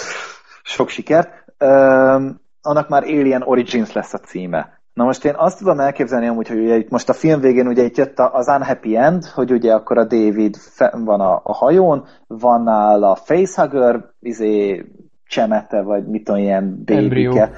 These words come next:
Speaker 1: amit ugye elő, a torkából rántott elő, az amúgy tök király volt, az nekem tökre tetszett, hogy hogy vitte fel a hajóra, de ez ilyen kis apróság, nüansz, nem ettől lesz jobb a film, de <laughs> hogy, ö, hogy ott így létrehozza ezek a tojásokat,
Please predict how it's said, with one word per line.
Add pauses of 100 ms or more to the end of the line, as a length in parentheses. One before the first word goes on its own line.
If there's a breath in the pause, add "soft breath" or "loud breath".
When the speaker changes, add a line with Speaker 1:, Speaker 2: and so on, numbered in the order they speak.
(180 loud breath)
Speaker 1:
amit
ugye
elő,
a
torkából
rántott
elő,
az
amúgy
tök
király
volt,
az
nekem
tökre
tetszett,
hogy
hogy
vitte
fel
a
hajóra, (260 soft breath)
de
ez
ilyen
kis
apróság,
nüansz, (180)
nem
ettől
lesz
jobb
a
film, (400 loud breath)
de (260)
<laughs>
hogy,
ö, (520 loud breath)
hogy (260)
ott (440)
így
létrehozza
ezek
a
tojásokat,